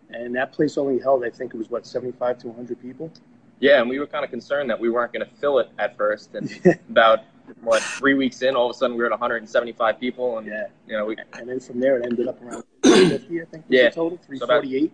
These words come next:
Speaker 2: three months before the party, we had to switch venues to the Palms, which we got lucky with that place. That was, that was awesome.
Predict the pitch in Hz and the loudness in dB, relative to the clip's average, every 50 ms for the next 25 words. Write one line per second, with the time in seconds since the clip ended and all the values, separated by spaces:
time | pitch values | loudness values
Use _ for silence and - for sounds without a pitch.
0 | _ _ _ 127 123 147 147 143 139 139 123 - - - - 131 123 113 - 127 | _ _ _ -10 -6 -6 -4 -2 -4 -4 -4 -8 -14 -12 -6 -6 -6 -4 0 2
1 | 127 120 117 113 113 110 110 - - 120 110 - 117 117 113 110 104 101 98 - | 2 2 2 0 -4 -8 -8 -10 -14 -20 -16 -8 -6 -6 -6 -8 -10 -16 -20 -20
2 | _ - 101 - - 107 107 104 101 104 - - 101 - - - _ - 110 110 | _ -12 -12 -10 -8 -6 -6 -6 -8 -12 -16 -20 -20 -20 -20 -20 _ -10 -4 -4
3 | 104 104 110 110 107 - 107 101 - 107 107 104 - 98 101 104 - - 107 104 | -2 -2 -2 -4 -6 -6 -12 -10 -6 -4 -4 -2 -4 -6 -10 -10 -8 -8 -6 -6
4 | 104 104 - - _ 104 104 104 - 104 107 104 - - 107 | -6 -8 -12 -10 _ -6 -6 -6 -4 -4 -4 -4 -6 -8 -16